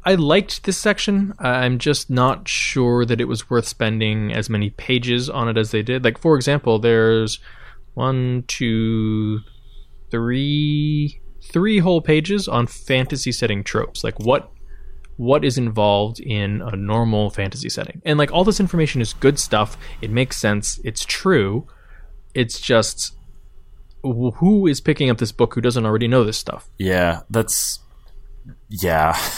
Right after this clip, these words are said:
Speaker 2: <laughs> The tropes and descriptions, I think, are, are probably the u-, less useful part of this. Um, but the species, gear, and adversaries sections give you more data points and, and help to flesh out,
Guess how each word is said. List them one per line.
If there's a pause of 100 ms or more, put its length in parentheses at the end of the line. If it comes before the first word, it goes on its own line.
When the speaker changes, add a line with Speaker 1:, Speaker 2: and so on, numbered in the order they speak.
(260)
Speaker 2:
<laughs> (380)
The
tropes
and
descriptions,
I
think,
are,
are
probably
the
u-, (100)
less
useful
part
of
this. (460)
Um, (260)
but
the
species,
gear,
and
adversaries
sections
give
you
more
data
points
and,
and
help
to
flesh
out,